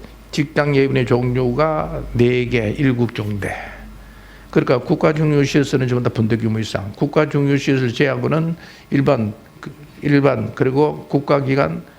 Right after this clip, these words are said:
대학은 중대 규모 이상. 자, 이겁니다. 자,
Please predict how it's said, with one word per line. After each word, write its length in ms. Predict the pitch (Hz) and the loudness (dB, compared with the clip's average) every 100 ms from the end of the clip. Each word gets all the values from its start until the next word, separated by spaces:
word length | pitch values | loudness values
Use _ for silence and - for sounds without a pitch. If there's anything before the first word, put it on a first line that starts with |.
| - _ _ | -20 _ _
대학은 760 | 165 147 139 127 160 160 170 151 | -2 0 0 0 0 0 -8 -10
중대 340 | - 120 117 | -2 2 2
규모 240 | 120 120 117 | 2 2 2
이상. 440 | 113 113 - 98 - - - - - _ - _ - - - - - - - - - | 0 -2 -4 -8 -10 -20 -20 -20 -20 _ -20 _ -20 -20 -20 -20 -20 -20 -20 -18 -6
자, 120 | 104 | -4
이겁니다. 500 | 117 120 110 107 - - - - - - - - - - - - - - 80 - - - - | 0 -2 0 -6 -8 -20 -20 -16 -12 -12 -10 -10 -10 -10 -10 -12 -12 -14 -14 -18 -20 -20 -14
자, 140 | - | -4